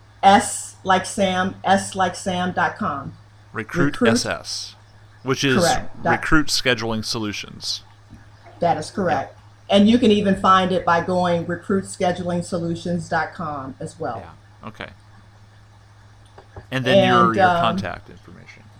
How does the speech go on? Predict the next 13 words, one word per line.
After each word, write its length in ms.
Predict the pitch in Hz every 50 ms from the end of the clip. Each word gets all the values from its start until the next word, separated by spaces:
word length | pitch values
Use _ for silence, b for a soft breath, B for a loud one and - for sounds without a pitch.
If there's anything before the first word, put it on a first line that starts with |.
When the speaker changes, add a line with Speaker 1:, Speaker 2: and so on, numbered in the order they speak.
| - - - - - - - -
Speaker 1:
Yeah, 400 | - 226 226 254 247 220 202 190
my 200 | 185 190 196 202
phone 320 | 196 - 254 254 339 403 370
number 520 | 247 214 202 214 214 214 220 214 214 -
is 320 | - 196 196 196 196 196 -
area 300 | - 196 208 208 214 214
code 320 | 214 240 202 196 196 - -
five 320 | 196 185 185 190 190 196
one 200 | 196 196 202 202
three, 360 | 208 196 208 214 254 294 - - - - - - - - - - - _ - - - - - - - - -
three 300 | 208 202 214 214 220 233
seven 460 | - - - 214 196 196 202 196 190
six, 640 | - - - 208 226 294 - - - - - -